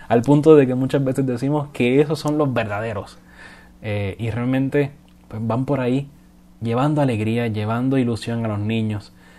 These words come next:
Incluso en esos ciento treinta y ocho años que ellos llevan, en el dos mil cuatro fueron al Vaticano y fueron a ver al Papa San Juan Pablo segundo. Y fueron a llevar la alegría de la Navidad, la alegría de celebrar los Reyes Magos.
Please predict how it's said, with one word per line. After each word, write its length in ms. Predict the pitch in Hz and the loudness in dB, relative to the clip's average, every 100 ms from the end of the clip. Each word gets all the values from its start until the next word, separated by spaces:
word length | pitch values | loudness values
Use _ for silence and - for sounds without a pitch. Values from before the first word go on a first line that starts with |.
| - - | -20 -10
Incluso 760 | - 123 - 165 190 127 98 95 - - | -4 -2 4 4 4 -2 -8 -8 -16 -10
en 180 | 123 117 | -4 0
esos 440 | 139 147 175 160 | 0 0 -2 -4
ciento 520 | - 127 143 151 156 139 | -2 0 2 2 2 2
treinta 360 | 120 117 107 | 0 -2 -2
y 40 | 117 | -2
ocho 280 | 120 143 | -2 -2
años 260 | 127 131 127 | 0 0 -2
que 100 | - | -2
ellos 160 | 120 120 | 0 0
llevan, 420 | 120 117 101 98 - - - - - - | -2 -2 -4 -6 -12 -20 -20 -20 -20 -8
en 100 | 123 | -2
el 120 | 123 | 0
dos 120 | 107 104 | 0 0
mil 220 | 120 147 | -2 -2
cuatro 360 | 151 156 160 | -2 -2 -4
fueron 340 | 147 - 139 156 | -6 -6 -4 -2
al 140 | 147 | -2
Vaticano 580 | 127 117 98 - 143 110 | -4 -6 -8 -6 -6 -6
y 60 | 101 | -8
fueron 340 | - 127 160 | -6 -2 -2
a 60 | 127 | -2
ver 180 | 131 147 | -4 -4
al 120 | 117 | -6
Papa 340 | - 120 143 | -6 -6 -6
San 220 | 139 120 | -6 -6
Juan 240 | 120 107 104 | -6 -6 -6
Pablo 280 | 113 143 147 | -4 -4 -6
segundo. 560 | 107 107 170 127 101 - - - - - - - | -6 -4 -4 -4 -8 -12 -20 -20 -20 -20 -20 -14
Y 60 | 104 | -10
fueron 280 | 98 139 160 | -2 0 2
a 60 | 131 | 2
llevar 260 | 127 139 | 2 2
la 200 | 156 120 | 2 0
alegría 640 | 107 101 120 240 165 92 | -2 -2 0 0 0 -2
de 280 | 110 107 104 | -8 -10 -8
la 140 | 98 98 | -6 -6
Navidad, 420 | 98 90 101 - | -6 -6 -6 -4
la 100 | 117 | -4
alegría 600 | 117 120 139 185 202 196 | -2 0 0 -2 -4 -8
de 180 | 131 117 | -6 -6
celebrar 400 | - 110 110 117 | -4 -8 -6 -6
los 160 | 123 101 | -8 -6
Reyes 280 | 104 104 101 | -6 -8 -8
Magos. 440 | 95 95 98 | -10 -10 -14